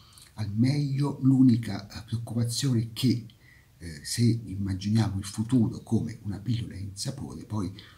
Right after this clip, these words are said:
non riusciamo a, eh, incuriosirci delle nuove tecnologie che oggi ci sono a disposizione, che ci permettono di addentare il futuro.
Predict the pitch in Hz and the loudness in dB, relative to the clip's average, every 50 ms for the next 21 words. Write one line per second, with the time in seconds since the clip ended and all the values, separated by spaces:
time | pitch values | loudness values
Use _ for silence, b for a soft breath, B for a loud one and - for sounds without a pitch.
0 | B B B 113 110 110 110 113 120 117 - - - 147 143 123 110 110 120 131 | B B B 4 4 6 6 6 4 2 2 0 2 2 4 4 6 6 6 6
1 | 135 - - B B B B B B B B - 113 113 107 - - - - - | 6 2 0 B B B B B B B B 0 2 2 2 2 -2 -10 -18 -20
2 | - - 113 110 104 98 92 90 90 - - _ _ _ _ _ - _ - 135 | -10 -6 -4 -4 -4 -4 -8 -10 -14 -16 -20 _ _ _ _ _ -14 _ 2 4
3 | 117 113 - 127 127 120 120 - 120 110 107 - - - - - - - - - | 4 4 4 4 4 4 4 4 4 4 4 0 -8 -14 -14 -12 -10 -10 -10 -6
4 | - - 131 135 120 107 113 113 - - 113 113 107 104 104 117 117 117 110 101 | -2 2 2 4 4 2 -2 -6 -8 -2 0 0 2 2 4 6 8 8 6 6
5 | 92 98 101 98 104 - - - 107 107 104 101 - - 101 98 92 - - - | 2 -2 -4 -4 -6 -8 -6 -4 -2 -2 -2 -2 -4 -4 -4 -4 -4 -6 -8 -10
6 | 87 - - 101 98 90 95 - - - - 90 - - 87 82 82 - - - | -10 -8 -6 -6 -6 -8 -8 -12 -10 -8 -6 -6 -6 -6 -6 -8 -8 -10 -12 -14
7 | - - - 82 - - - - - 95 82 85 85 92 - - - 113 120 127 | -14 -14 -16 -16 -14 -12 -10 -8 -6 -4 -4 -6 -6 -10 -10 -10 -10 -6 -2 2
8 | 131 127 127 113 120 - - 101 101 - 143 131 - - - - - 135 135 127 | 4 4 4 2 0 -4 -6 -8 -4 -2 -2 -2 -2 -6 -14 -6 -2 0 2 4
9 | 117 117 101 - - - - - - 95 104 107 - - - 135 - - - - | 4 4 4 2 -2 -8 -12 -10 -8 -8 -8 -8 -8 -6 -8 -8 -8 -8 -14 -16
10 | - 90 - - | -18 -20 -20 -20